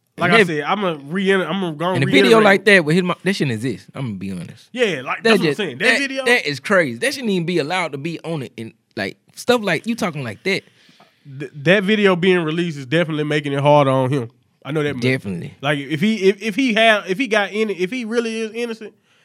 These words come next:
Speaker 1: this
Speaker 2: If
Speaker 1: is
Speaker 2: that,
Speaker 1: like, it
Speaker 2: that
Speaker 1: don't even
Speaker 2: video
Speaker 1: matter.
Speaker 2: got out now to us. I wonder how long they had it.
Speaker 1: Right. That's another thing. Like, is that something else that they use to connect the dot? Do, did they give them motive to go ahead and,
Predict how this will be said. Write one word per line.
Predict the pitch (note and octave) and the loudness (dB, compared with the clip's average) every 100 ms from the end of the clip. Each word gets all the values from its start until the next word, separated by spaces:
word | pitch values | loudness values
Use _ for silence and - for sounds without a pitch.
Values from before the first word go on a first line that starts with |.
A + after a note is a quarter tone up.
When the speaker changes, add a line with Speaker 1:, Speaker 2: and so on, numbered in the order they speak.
| _ _ - | _ _ 0
Speaker 1:
this | G#3 | 2
Speaker 2:
If | G3+ | 4
Speaker 1:
is | |
Speaker 2:
that, | G#3+ | 4
Speaker 1:
like, | F3 D#3 | 4 2
it | D3+ | 2
Speaker 2:
that | |
Speaker 1:
don't | G3 F#3+ | 4 4
even | G3 | 4
Speaker 2:
video | G3+ F#3 | 6 6
Speaker 1:
matter. | |
Speaker 2:
got | F3 F3 | 4 4
out | D3+ | 2
now | C3+ E3+ | -2 -4
to | D#3 C3+ | -4 -2
us. | E3+ D#3 | 0 -2
I | - | -2
wonder | D3+ C#3 | -4 -2
how | |
long | C3+ A#2+ A2 | -4 -4 -6
they | A#2+ | -6
had | A2 F2+ | -8 -10
it. | - _ _ _ C3+ | -18 _ _ _ -6
Speaker 1:
Right. | E3+ F3+ A2+ _ _ _ | -2 -2 -4 _ _ _
That's | B2+ C#3+ | -8 -6
another | G3 G3 G#3 | -4 -4 -4
thing. | A3 G3+ D3 | -4 -4 -4
Like, | C#3 C#3 | -4 -2
is | G#3 | -2
that | F3 G3 G3 | 2 2 2
something | F3 G#3 G3+ G3+ | -2 0 0 -2
else | G#3+ A#3+ | -2 -2
that | F#3+ | -4
they | E3+ | -4
use | E3+ F3+ F3 D#3 | -2 -2 -4 -4
to | |
connect | D3 E3 E3 D#3 | -6 -6 -6 -6
the | C#3+ | -8
dot? | D3 C3 | -6 -6
Do, | C#3 D#3 | -6 -8
did | C#3+ D#3 | -8 -6
they | E3+ | -4
give | F3+ F#3 F3 | -2 -4 -2
them | F#3 | -4
motive | F3 G#3+ G3+ E3 | 0 0 0 -4
to | D3 | -8
go | D3 D3+ | -6 -4
ahead | D3+ D3 | -4 -6
and, | C#3+ | -8